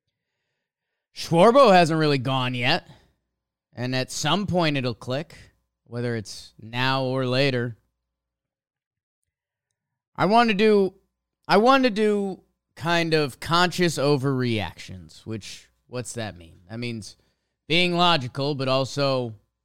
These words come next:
playoff series happen quick. You know, if, if you were playing a three-game set against whatever team, the Cincinnati Reds, and Jonathan India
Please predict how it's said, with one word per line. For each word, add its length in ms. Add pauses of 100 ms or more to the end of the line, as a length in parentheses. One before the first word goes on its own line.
(280)
playoff 260
series 280
happen 320
quick. 480
You 140
know, 260
if, 320 (1300)
if 540
you 260
were 120
playing 380
a 80
three-game 500
set 240
against 280
whatever 340
team, 340
the 80
Cincinnati 600
Reds, 580 (460)
and 640 (1900)
Jonathan 500
India 480